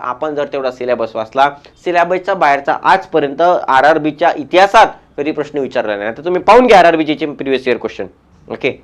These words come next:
नाही विचारलाय, लक्षात घ्या. ओके, तर इतका डिफाईन आणि काहीच नाही. बघा, जसं बिल्डिंग मटेरियलमध्ये काय विचारायचं आहे ते मटेरियल, मॅसनरीचे मटेरियल, स्टोन मॅसनरी, ब्रिक मॅसनरी, मोटार, टिंबर वाचा म्हणते,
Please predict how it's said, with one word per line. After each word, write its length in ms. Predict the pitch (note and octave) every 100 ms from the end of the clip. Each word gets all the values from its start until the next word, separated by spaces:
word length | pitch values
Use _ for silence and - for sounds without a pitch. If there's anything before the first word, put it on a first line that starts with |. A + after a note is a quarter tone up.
| _
नाही 140 | B2+ A#2
विचारलाय, 400 | F#2+ F#2 F2+ - _ _ _ -
लक्षात 260 | A#2 - G2+
घ्या. 140 | F#2+ -
ओके, 240 | C3+ F#3+ B2 - _
तर 100 | D#3+ D#3+ -
इतका 320 | F3 _ B3
डिफाईन 360 | A3 G#3+ E3 B2+
आणि 160 | D3+ G#3
काहीच 220 | G#3 -
नाही. 160 | - D#3
बघा, 200 | D#3 G#3
जसं 300 | - G3+ F3+
बिल्डिंग 300 | G3 G3+ G#3+
मटेरियलमध्ये 380 | G3+ G3+ G3 G3+
काय 160 | F#3+
विचारायचं 340 | F#3 F#3+ F3+ F#3
आहे 100 | F3+
ते 280 | G3 F#3+ - -
मटेरियल, 520 | D#3+ F3+ G#3 A3 F#3
मॅसनरीचे 580 | B2 E3 F#3 G3+ G3 F#3
मटेरियल, 320 | G#3 E3 A2+
स्टोन 260 | - G3+ G3+
मॅसनरी, 300 | G3 F#3+ G3
ब्रिक 220 | F3+ F#3
मॅसनरी, 220 | F#3+ G3
मोटार, 300 | G#3+ G#3 D3 A2+ - - -
टिंबर 300 | G#3 G#3 G#3
वाचा 240 | G3+ G#3
म्हणते, 460 | G3+ F#3 G#3+ G#3+